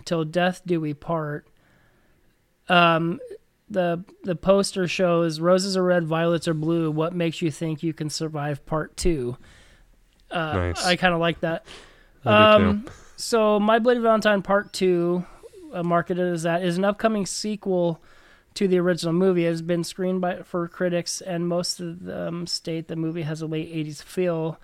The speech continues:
Speaker 1: as it is set six years after the film. The plot or summary has spoilers, and you should take caution, blah, blah, blah. So,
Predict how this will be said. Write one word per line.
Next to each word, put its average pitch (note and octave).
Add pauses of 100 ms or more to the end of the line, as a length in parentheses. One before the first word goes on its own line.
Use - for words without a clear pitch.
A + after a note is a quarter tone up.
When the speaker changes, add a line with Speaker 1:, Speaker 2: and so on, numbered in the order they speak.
(520)
Speaker 1:
as D#3+
it E3
is D#3+
set -
six -
years D#3
after D3+
the C#3
film. C#3+ (1800)
The F3
plot G#3+ (460)
or F3
summary F#3
has E3
spoilers, F3
and E3+
you E3
should E3 (160)
take E3
caution, D#3+
blah, D#3+
blah, D3+
blah. E3
So, F3